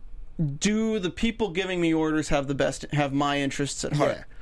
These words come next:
Speaker 2: Or am I just another pawn to get the job done?
Speaker 1: Yeah, and I thought it was interesting that they brought Banneker back, so they mi-, we
Speaker 2: Mm-hmm.
Speaker 1: might be seeing him in present time. I'm kinda getting a weird feeling that he's gonna come to
Speaker 2: Yeah.
Speaker 1: present time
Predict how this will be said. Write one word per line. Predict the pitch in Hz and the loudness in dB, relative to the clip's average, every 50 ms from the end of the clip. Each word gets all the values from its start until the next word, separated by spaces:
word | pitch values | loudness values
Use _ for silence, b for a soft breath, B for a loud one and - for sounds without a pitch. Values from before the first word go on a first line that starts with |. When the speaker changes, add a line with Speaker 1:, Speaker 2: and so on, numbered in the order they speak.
| B B B B B | B B B B B
Speaker 2:
Or | - 170 165 156 143 - | 2 2 2 2 0 0
am | 151 156 160 156 160 | 0 2 2 4 2
I | 151 156 151 147 143 | 2 2 2 0 0
just | 127 135 147 139 - - | 0 -2 -2 -2 0 -2
another | 151 131 135 131 120 127 123 | -2 0 0 0 0 0 -2
pawn | - - - 143 139 135 127 127 120 113 | -2 -2 -2 0 0 0 0 -2 -2 -2
to | - 127 | -4 -4
get | 117 110 131 131 117 - - | -4 -2 -2 -2 -2 -2 -4
the | 120 | -6
job | 107 117 120 113 107 104 104 110 | -4 -2 -4 -4 -4 -6 -6 -6
done? | 120 110 - - - - - | -6 -6 -6 -8 -10 -6 -2
Speaker 1:
Yeah, | 147 175 165 139 127 147 | 2 4 4 4 4 4
and | 160 | 4
I | 175 175 | 2 2
thought | - 240 247 | 2 0 0
it | 247 233 | 0 -2
was | 208 214 | -2 -2
interesting | 226 208 214 196 - 214 196 | -2 -2 -2 0 0 0 2
that | 185 170 - | 2 0 0
they | 175 156 | 0 2
brought | 160 165 160 143 | 4 4 4 4
Banneker | 165 156 156 160 156 - 151 | 2 0 0 0 0 0 0
back, | 139 147 139 139 139 - - | 0 2 2 2 0 -2 -4
so | - - - 156 147 147 147 143 | -8 -4 -2 0 2 2 2 2
they | 143 143 | 2 2
mi-, | 147 160 - | 2 2 4
we | 170 | 4
Speaker 2:
Mm-hmm. | 156 185 | 4 4
Speaker 1:
might | 233 294 330 - | 4 2 2 2
be | 311 302 | 0 0
seeing | - 202 185 170 160 | 0 0 2 2 4
him | 160 156 147 | 4 4 2
in | 143 139 | 2 0
present | 135 - 165 170 165 160 131 - | 2 4 4 4 4 0 -2 0
time. | 143 131 131 127 131 | -2 0 0 0 0
I'm | 127 151 151 143 143 | 2 2 2 0 0
kinda | - 165 165 156 147 | 0 0 2 2 0
getting | 127 107 156 147 135 143 | 0 0 0 0 2 0
a | 139 | 0
weird | 139 139 156 160 165 160 160 143 | 2 2 2 2 2 2 2 0
feeling | - - 156 160 156 151 143 139 | 0 2 2 2 4 2 2 2
that | 139 139 | 2 4
he's | 156 151 151 | 4 4 4
gonna | 156 165 180 175 | 4 4 4 4
come | 165 147 | 4 6
to | 143 | 4
Speaker 2:
Yeah. | 143 135 123 | 4 4 4
Speaker 1:
present | 151 151 - 151 - - | 2 2 0 -2 -2 -2
time | 139 147 135 127 | 0 0 0 0